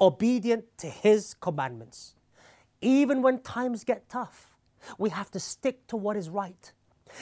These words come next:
Even when there is an easier way out, we stick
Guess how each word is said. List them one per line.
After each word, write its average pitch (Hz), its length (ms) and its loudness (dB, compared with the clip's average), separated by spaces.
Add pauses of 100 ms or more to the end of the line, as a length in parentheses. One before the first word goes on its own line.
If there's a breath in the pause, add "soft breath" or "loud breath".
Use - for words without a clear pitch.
(140 loud breath)
Even 269 420 4
when 240 180 2
there 233 200 4
is 214 100 0
an 220 140 -2 (120)
easier 240 520 4
way 226 320 4
out, - 500 0 (380 loud breath)
we 185 140 -4
stick - 540 -4